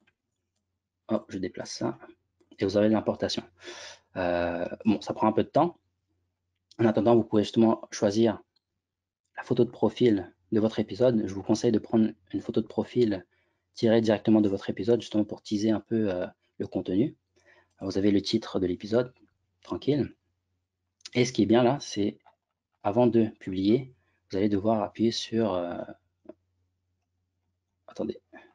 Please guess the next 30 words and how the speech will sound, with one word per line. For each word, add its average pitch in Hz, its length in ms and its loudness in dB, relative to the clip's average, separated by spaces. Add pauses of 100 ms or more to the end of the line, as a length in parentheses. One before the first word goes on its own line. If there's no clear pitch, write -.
(540)
sur - 160 0
l'aperçu, 113 640 0 (500)
P 110 100 4
C 120 200 4
ou 117 60 6
mobile. 101 500 2 (520)
J'appuie - 240 -6
sur - 220 -4
P 98 100 -4
C 139 280 -4 (280)
et - 40 -8
vous 98 160 -6
allez 92 120 -4
voir 120 240 -2
que, 110 240 -4 (600)
voilà, 95 200 0
par - 180 -2
exemple 117 260 0
ici, 127 320 0 (300)
Webtoon 117 340 4
a, 95 80 2 (120)
a - 100 -6
mal, 98 280 2
euh, 90 280 0 (340)
a 101 80 -2
mal 107 160 2
réagi 110 540 2 (160)
à 107 80 -6
la 90 80 -2
découpe. 120 360 -2